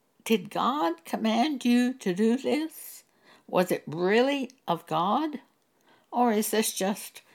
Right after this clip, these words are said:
your own idea or something you saw other people do?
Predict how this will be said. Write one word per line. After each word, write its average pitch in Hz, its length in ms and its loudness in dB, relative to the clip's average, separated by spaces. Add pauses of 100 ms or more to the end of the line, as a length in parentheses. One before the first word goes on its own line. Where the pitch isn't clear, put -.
(280)
your - 260 -4
own 277 320 4
idea 170 640 4 (100)
or 175 140 4
something 196 500 0
you 180 160 -2
saw 190 400 0
other 226 300 2
people 127 400 -6
do? 123 260 -12